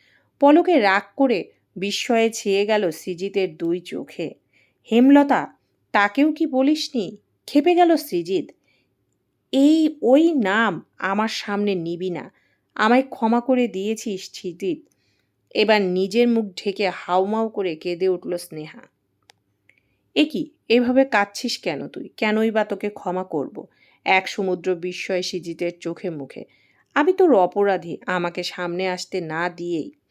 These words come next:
আমি মালিনী দিদিকে হেমলতা সাজিয়ে পাঠিয়েছিলাম ওই দিন। এতদিন ওদের অন্নে প্রতিপালিত হয়েছিলাম বলেই সেই দানের পরিশোধ দিতে চেয়েছিলাম মালিনী দিদিকে দিয়ে, তার ভালোবাসা ফিরিয়ে দিয়ে।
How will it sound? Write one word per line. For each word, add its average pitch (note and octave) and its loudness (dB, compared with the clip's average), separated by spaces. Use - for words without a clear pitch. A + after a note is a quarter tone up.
আমি F3+ -2
মালিনী F3+ -2
দিদিকে G3 -4
হেমলতা F3+ -2
সাজিয়ে F3+ -6
পাঠিয়েছিলাম G#3+ -2
ওই F3 -4
দিন। E3 -10
এতদিন C#4+ 0
ওদের G#3 0
অন্নে F#3 0
প্রতিপালিত F#3+ -4
হয়েছিলাম F3+ -4
বলেই F3 -4
সেই G3 -4
দানের F3 -4
পরিশোধ C#4+ 4
দিতে G#3 -4
চেয়েছিলাম F#3 -4
মালিনী F3+ -4
দিদিকে F#3 -4
দিয়ে, D#3+ -12
তার F#3 2
ভালোবাসা A3+ -2
ফিরিয়ে F#3+ -4
দিয়ে। - -12